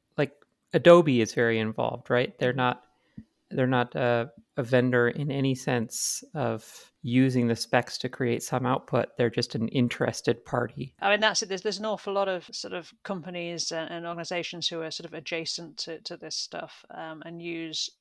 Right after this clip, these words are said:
Speaker 2: some of it, if not all of the platform. Um, and so that's, I think,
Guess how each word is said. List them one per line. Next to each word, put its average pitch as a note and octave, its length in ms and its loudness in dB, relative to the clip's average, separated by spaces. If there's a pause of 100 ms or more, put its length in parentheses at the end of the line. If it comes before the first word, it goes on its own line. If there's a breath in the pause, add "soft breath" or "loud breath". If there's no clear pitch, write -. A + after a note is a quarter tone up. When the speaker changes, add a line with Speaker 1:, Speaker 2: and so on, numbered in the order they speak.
(180)
Speaker 2:
some F#3 280 0
of D#3+ 140 -8
it, D3+ 220 -12
if D#3+ 140 -20
not E3+ 100 -10
all D#3+ 260 -6
of D#3+ 120 -16
the - 60 -20
platform. D#3 520 -14 (800 soft breath)
Um, D#3+ 240 -10
and F3 120 -10
so F3+ 120 -6
that's, F3+ 260 -2
I E3+ 60 -6
think, E3 340 -10